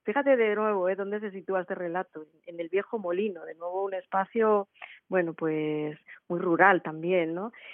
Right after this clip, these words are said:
Y, y tú fíjate cómo, pues, eh, cómo termina diciendo, ¿no? Sabía que podrían silen-, eh, podrían callarlas, ¿no? Pero no silenciarlas, es decir, es que la revolución ya ha comenzado. Tú antes,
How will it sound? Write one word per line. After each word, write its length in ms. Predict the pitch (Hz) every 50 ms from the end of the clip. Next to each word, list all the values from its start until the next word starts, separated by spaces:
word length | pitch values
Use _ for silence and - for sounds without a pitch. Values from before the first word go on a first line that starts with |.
| - - -
Y, 460 | 214 208 202 190 185 185 180 175 175 175 170 170 165 170 165 - - -
y 160 | - 196 185 175
tú 160 | - 196 175
fíjate 360 | 202 214 208 202 202 214 202
cómo, 360 | 220 220 220 220 220 208 190
pues, 180 | 190 180 170 - - _ _
eh, 460 | - 175 170 165 160 156 143 - - -
cómo 200 | - 190 196 190
termina 440 | 202 190 185 180 196 202 190 175 170
diciendo, 460 | 175 165 151 - 185 175 170 160 156
¿no? 220 | 160 170 185 190 -
Sabía 340 | - 165 165 175 180 185 180
que 260 | - - 190 196 196
podrían 360 | - 180 170 165 180 185 180 170
silen-, 260 | - 175 175 170 170
eh, 320 | - 165 160 160 156 151 147 156
podrían 460 | - 156 151 165 180 185 185 185 185 -
callarlas, 720 | - 170 160 180 202 208 208 202 202 190 202 233 269 285 _ _ _ _ _ _ _ _ _ _
¿no? 240 | 175 185 202 214 214 -
Pero 260 | 190 175 170 165 160
no 140 | 170 175 170
silenciarlas, 720 | 208 196 180 165 165 - 180 185 196 190 175 160 160 160
es 100 | 170 160
decir, 320 | 165 170 147 - 165 156 160
es 120 | 151 -
que 100 | - 196
la 140 | 185 185 185
revolución 640 | 180 185 170 170 165 - - - 165 170 180 180 180
ya 60 | 180
ha 40 | 175
comenzado. 540 | 185 196 196 180 170 - - 180 196 190 180
Tú 80 | - 175
antes, 220 | 175 175 190 175